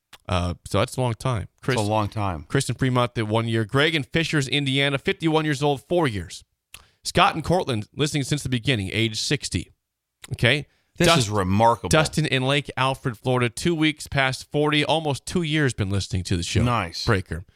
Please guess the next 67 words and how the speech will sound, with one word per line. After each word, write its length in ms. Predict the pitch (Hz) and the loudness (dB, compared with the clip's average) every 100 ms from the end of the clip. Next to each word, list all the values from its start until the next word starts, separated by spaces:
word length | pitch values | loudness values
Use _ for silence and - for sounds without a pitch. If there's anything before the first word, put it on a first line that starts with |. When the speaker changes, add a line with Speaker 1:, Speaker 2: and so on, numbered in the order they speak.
| _ | _
Speaker 1:
What's 180 | 139 165 | -2 0
your 80 | 180 | 0
build 220 | 139 165 | 0 0
a 40 | 139 | 0
breaker 320 | 139 139 113 | 0 -2 -4
plan, 280 | - 101 90 | -6 -8 -4
Dustin? 360 | 101 95 - 95 | -2 -2 -2 -2
Speaker 2:
Yeah, 120 | 123 | -2
we'd 60 | 110 | 0
Speaker 1:
You 40 | |
Speaker 2:
like 120 | 131 | 2
to 40 | 143 | 4
Speaker 1:
gotta, 80 | 131 | 4
Speaker 2:
know. 100 | 113 | 2
Speaker 1:
you 80 | 98 - - | 0 -8 -2
Speaker 2:
Like 100 | 143 | 4
to 40 | 156 | 6
Speaker 1:
gotta 40 | |
Speaker 2:
know 100 | 139 | 8
how 140 | 143 | 6
Speaker 1:
know 60 | 139 | 4
Speaker 2:
it, 260 | 123 117 101 | 0 -6 -4
Mark 360 | 139 147 151 | 4 6 6
in 80 | 143 | 4
Argyle, 360 | 135 131 110 101 | 4 4 2 2
let 120 | 120 | 0
me 80 | 127 | 0
know, 100 | 113 | 2
how 60 | |
are 60 | 127 | 2
you 60 | 131 | 2
gonna 100 | 123 | 0
build 200 | 104 120 | 0 0
a 40 | 107 | 2
breaker? 380 | 107 104 95 | 2 2 0
How 100 | 90 | 2
are 20 | 127 | 4
you 60 | |
gonna, 180 | 131 120 | 4 0
<laughs> 60 | - | 0
who 220 | 117 131 | -2 2
are 40 | 165 | 2
you 120 | 147 | 2
gonna 80 | 123 | 2
bring 180 | 131 123 | 2 2
into 180 | 113 | 0
the 60 | 107 | -2
loop 220 | 101 107 - | 0 0 0
today? 340 | 95 90 80 _ _ _ - | 0 0 0 _ _ _ -2
Is 160 | 120 127 | 0 0
it, 120 | 117 | -2
is 180 | 120 110 | -2 -2
it, 120 | 113 - | -4 -4
is 140 | 110 | -6
it 200 | 104 95 | -6 -8
the, 180 | 98 92 - | -8 -10 -8
is 140 | 104 95 | -8 -8
it 100 | - | -10
the 60 | |
C 360 | 95 - 117 120 | -8 -4 -2 0
E 40 | 117 | 0
O 180 | 120 123 | 2 0
of 140 | 110 | 0
the, 220 | 120 117 - | 0 -2 -2
of 160 | 110 | -4
the 100 | 113 | -4
railroad? 460 | 110 120 120 127 | -2 0 0 0